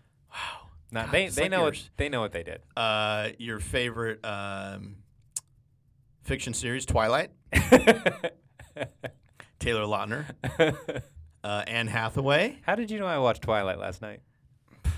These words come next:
Speaker 1: Are you kidding? What do you mean?
Speaker 2: 'Cause
Speaker 1: Just
Speaker 2: it's
Speaker 1: last
Speaker 2: Saturday
Speaker 1: night.
Speaker 2: night.
Speaker 1: Yeah.
Speaker 2: You, it's every Saturday.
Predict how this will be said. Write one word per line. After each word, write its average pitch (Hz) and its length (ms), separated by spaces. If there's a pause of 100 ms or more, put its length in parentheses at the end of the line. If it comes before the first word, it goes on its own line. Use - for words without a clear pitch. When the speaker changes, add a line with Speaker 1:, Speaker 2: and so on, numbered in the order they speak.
(160)
Speaker 1:
Are 113 60
you 110 80
kidding? 143 340
What 113 80
do 110 60
you - 40
mean? 104 160 (400)
Speaker 2:
'Cause - 0 (160)
Speaker 1:
Just 160 40
Speaker 2:
it's 165 80
Speaker 1:
last - 80
Speaker 2:
Saturday 208 420
Speaker 1:
night. 262 240
Speaker 2:
night. - 0
Speaker 1:
Yeah. 240 180
Speaker 2:
You, 202 120
it's - 220
every 175 300
Saturday. 196 500